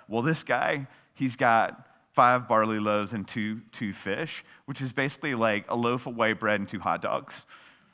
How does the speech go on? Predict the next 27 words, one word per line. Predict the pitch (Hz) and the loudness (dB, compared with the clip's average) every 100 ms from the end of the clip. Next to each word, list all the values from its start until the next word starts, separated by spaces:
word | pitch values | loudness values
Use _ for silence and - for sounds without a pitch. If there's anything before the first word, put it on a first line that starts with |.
| _ - - | _ -20 -20
<laughs> | - - - - - - _ - | -20 -20 -20 -20 -20 -20 _ 2
Imagine | 160 - 175 - | 4 4 2 0
Panther | 170 180 185 185 | 2 2 2 -2
Stadium | - 190 170 165 147 | -2 0 2 2 0
filled | 151 - 160 151 | -2 0 0 4
up | 147 139 - | 4 4 2
and | - | -2
we've | 117 113 | -2 0
got | 117 110 104 | 2 4 2
a | - | 0
loaf | 117 117 120 | -2 -2 -2
of | 110 | 0
bread | 110 104 | 0 0
and | |
two | 120 117 | -6 -2
hot | 107 101 | -2 0
dogs. | 92 110 156 - - - - - | 0 0 -2 -12 -16 -20 -20 -6
Um, | - 104 98 | -2 0 0
it's, | 120 120 - | -2 -6 -8
it's | 143 135 | -6 -2
at | 151 | 0
that | 139 123 | 2 2
level | 123 117 113 113 101 | 4 2 2 0 -2
of, | 101 - | -4 -8
of | - 92 | -8 -6
ridiculousness. | 101 85 95 107 110 - 131 143 - - - - _ _ _ _ - | -6 -6 -6 -6 -8 -8 -12 -12 -14 -20 -20 -20 _ _ _ _ -6
Um, | 117 113 104 120 | 0 2 2 -2